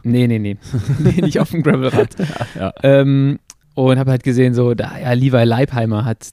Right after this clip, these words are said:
Speaker 1: da irgendwie eine der Top-Zeiten und das ist irgendwas aus dem Jahr zweitausendzwölf oder zweitausendelf oder sowas gewesen. Und am nächsten Tag fuhren wir da auch wieder runter und da hatte ich die beiden dann dabei und dann, äh, fing Nathan Haas ran zu erzählen, warum der, die Fahrt bei der Katalonien-Rundfahrt, die Etappe,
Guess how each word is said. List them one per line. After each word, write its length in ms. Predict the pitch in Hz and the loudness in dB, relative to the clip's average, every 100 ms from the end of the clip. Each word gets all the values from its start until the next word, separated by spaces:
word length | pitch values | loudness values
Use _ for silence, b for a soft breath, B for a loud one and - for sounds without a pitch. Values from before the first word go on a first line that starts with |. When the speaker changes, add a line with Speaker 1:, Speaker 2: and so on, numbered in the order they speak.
| - | -4
Speaker 1:
da 200 | 110 107 | -2 0
irgendwie 320 | 120 117 113 | -2 -2 -2
eine 220 | 107 123 | -2 -4
der 140 | 117 | -4
Top-Zeiten 640 | - 127 - 123 107 - 110 | -6 -8 -8 -8 -8 -8 -8
und 100 | 110 | -6
das 80 | 117 | -8
ist 160 | 120 | -8
irgendwas 300 | 120 113 113 | -8 -8 -10
aus 20 | |
dem 160 | - 113 | -6 -4
Jahr 220 | 110 113 | -2 -4
zweitausendzwölf 800 | - - 104 - 127 123 127 131 - | -6 -6 -6 -6 0 2 4 2 -2
oder 160 | 107 | -6
zweitausendelf 500 | - 107 104 120 - | -6 -6 -4 -4 -4
oder 100 | 127 | -6
sowas 240 | 123 123 - | -4 -4 -4
gewesen. 360 | 120 123 120 - B B B B B _ - | -2 -2 -2 -4 B B B B B _ -6
Und 460 | 120 123 123 123 | 0 2 2 0
am 120 | - 123 | 0 -2
nächsten 220 | 147 - | -2 -2
Tag 160 | 135 | -4
fuhren 180 | - 131 | 0 0
wir 60 | 120 | 0
da 80 | 113 | -2
auch 140 | 143 | -2
wieder 100 | 127 | 0
runter 380 | 113 123 135 127 B B B | 0 0 0 -2 B B B
und 200 | - 123 | -2 0
da 100 | 120 | 2
hatte 100 | 120 | 2
ich 80 | 123 | 0
die 140 | 127 | 0
beiden 220 | 117 123 120 | 2 2 2
dann 140 | 117 | 2
dabei 300 | 113 123 135 | 2 2 2
und 80 | 123 | 0
dann, 320 | 120 117 113 | 0 -2 -2
äh, 160 | - 113 | -4 -6
fing 560 | - 120 120 117 110 | -4 -2 -2 -4 -6
Nathan 320 | 107 117 120 | -6 -6 -6
Haas 340 | 120 127 - - | -4 -6 -8 -10
ran 180 | 117 120 | -4 -4
zu 140 | - 107 | -2 -4
erzählen, 340 | - 127 120 | -2 -2 0
warum 440 | 113 120 156 135 | 2 2 2 2
der, 260 | 113 113 - | 0 -4 -4
die 200 | - 117 | -6 -6
Fahrt 360 | - 117 120 - | -4 -4 -4 -6
bei 80 | |
der 100 | 107 | -8
Katalonien-Rundfahrt, 920 | - - 110 127 143 135 143 - 143 | -8 -6 0 2 2 2 -2 -4 -6
die 100 | 143 | -6
Etappe, 420 | 131 143 147 139 | -8 -8 -6 -8